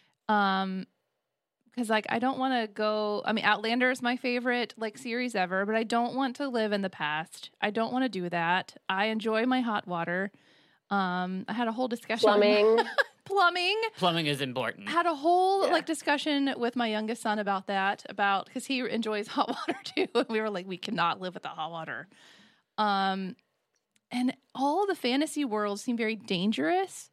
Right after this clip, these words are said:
Speaker 1: So, like, I don't
Speaker 2: Mm-hmm.
Speaker 1: really want, I mean, like, maybe Kerch
Speaker 3: In
Speaker 1: in the Six of Crows because it's dirty, dingy. It's very, if you,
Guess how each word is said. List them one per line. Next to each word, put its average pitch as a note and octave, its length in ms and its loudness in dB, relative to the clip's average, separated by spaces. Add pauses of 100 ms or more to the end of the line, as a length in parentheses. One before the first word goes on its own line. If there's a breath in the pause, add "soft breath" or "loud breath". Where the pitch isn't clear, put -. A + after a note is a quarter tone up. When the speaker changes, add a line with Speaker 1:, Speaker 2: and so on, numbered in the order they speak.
Speaker 1:
So, - 160 -6
like, C#4+ 180 0
I - 80 2
don't D4 340 2
Speaker 2:
Mm-hmm. A3 140 -10
Speaker 1:
really B3+ 560 -4
want, A3 220 -4
I - 60 -2
mean, A#3 200 -2
like, A3+ 200 -2 (520 soft breath)
maybe E4 380 0 (120)
Kerch - 680 -2 (1000)
Speaker 3:
In - 0 -
Speaker 1:
in A3+ 400 0 (220)
the G#3 380 0
Six A#3 260 -8
of A#3 60 -8
Crows A#3 560 -2
because A3 400 -6
it's G#3 260 -6
dirty, A3 340 -2
dingy. G#3+ 640 -2
It's - 160 -8
very, G#3+ 640 0
if - 180 -8
you, A3 100 -8